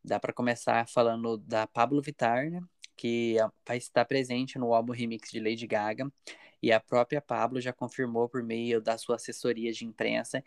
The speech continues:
de que realmente vai estar no remix de Cromática. E ela ficou responsável pela música Fun Tonight, que muitos fãs não gostam muito dessa música, falam que é a música mais fraca do álbum.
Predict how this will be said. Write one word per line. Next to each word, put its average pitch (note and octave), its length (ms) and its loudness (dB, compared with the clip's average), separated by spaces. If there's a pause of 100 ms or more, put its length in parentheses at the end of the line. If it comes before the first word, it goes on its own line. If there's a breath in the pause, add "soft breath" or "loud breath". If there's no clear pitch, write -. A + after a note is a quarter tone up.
(220 loud breath)
de G#2+ 160 -2
que G#2+ 200 -2
realmente B2 680 6
vai A#2 160 8
estar A2+ 260 4
no A#2 80 0
remix A2 400 -2
de - 80 -8
Cromática. B2 760 0 (420 loud breath)
E A#2 380 4
ela A2+ 160 4
ficou B2 280 -2
responsável A#2+ 520 2
pela A2+ 200 2
música A2+ 460 -6
Fun B2+ 240 2
Tonight, A#2+ 640 0 (360 soft breath)
que C3+ 160 2
muitos C#3+ 580 6
fãs B2+ 260 4
não C3 240 4
gostam B2 360 6
muito A2+ 160 -6
dessa A#2 240 -2
música, G#2 320 -4
falam A2+ 340 0
que A2+ 420 0
é B2+ 100 -4
a A2+ 80 0
música A2+ 300 -4
mais B2+ 220 -2
fraca B2 260 4
do B2 140 -2
álbum. G#2+ 320 -2